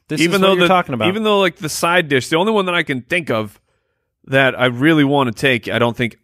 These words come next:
Speaker 2: either of you will take. But I'm gonna do it anyways.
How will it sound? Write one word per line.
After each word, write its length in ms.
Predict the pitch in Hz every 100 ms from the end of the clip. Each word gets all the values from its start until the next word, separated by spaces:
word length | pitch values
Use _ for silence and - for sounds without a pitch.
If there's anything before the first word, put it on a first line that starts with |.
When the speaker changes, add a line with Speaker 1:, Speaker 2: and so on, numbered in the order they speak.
| -
Speaker 2:
either 540 | 123 151 147 120 92
of 240 | 107 101 95
you 420 | 101 95 92 - _ _ _ _ _ -
will 140 | 107 104
take. 640 | - 147 110 - - _ _ _ _ _ _ _ _ _ _ _ _ _ -
But 80 | 143
I'm 80 |
gonna 180 | 165 160
do 260 | 139 190 185
it 60 |
anyways. 680 | 170 165 151 151 143 143 127